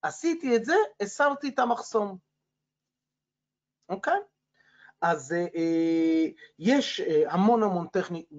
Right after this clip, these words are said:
ברור? כעיקרון הרעיון? אה, אה, למישהו, אפשר להמשיך, יאללה. אז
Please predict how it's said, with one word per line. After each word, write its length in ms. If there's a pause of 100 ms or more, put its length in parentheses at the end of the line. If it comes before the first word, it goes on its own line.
ברור? 460 (260)
כעיקרון 560
הרעיון? 600 (240)
אה, 40
אה, 60 (340)
למישהו, 680 (600)
אפשר 160
להמשיך, 260 (300)
יאללה. 180 (840)
אז 320